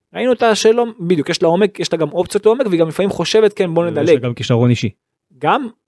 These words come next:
Speaker 1: וגם היא חושבת, "בוא, בוא נדלג" לפעמים. אם אתה תגרום לה לא לדלג, אוקיי? אז,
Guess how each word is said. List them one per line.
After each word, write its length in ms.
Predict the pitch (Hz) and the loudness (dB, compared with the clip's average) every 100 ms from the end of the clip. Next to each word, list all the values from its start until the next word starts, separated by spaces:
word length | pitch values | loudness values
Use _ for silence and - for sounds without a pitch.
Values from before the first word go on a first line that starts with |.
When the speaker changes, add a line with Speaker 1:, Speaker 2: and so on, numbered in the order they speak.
| - | -16
Speaker 1:
וגם 400 | 143 147 190 220 | -8 -2 -2 0
היא 80 | 208 | 0
חושבת, 440 | 196 - 226 208 - | 0 0 0 0 0
"בוא, 360 | 190 202 196 185 | 2 4 4 0
בוא 200 | 170 196 | -2 2
נדלג" 360 | 214 180 202 196 | 4 4 4 2
לפעמים. 360 | 165 120 117 110 _ _ _ | 0 -4 -10 -14 _ _ _
אם 120 | 277 | -4
אתה 120 | 269 214 | -2 -2
תגרום 400 | 170 156 196 185 | -4 -2 0 2
לה 80 | |
לא 140 | 147 165 | 2 2
לדלג, 440 | 190 208 247 233 185 _ _ _ _ _ _ _ - | 4 2 0 -2 -10 _ _ _ _ _ _ _ -8
אוקיי? 320 | 180 160 269 - _ _ 135 | 0 0 0 -6 _ _ -12
אז, 460 | 131 123 131 139 | -10 -10 -10 -12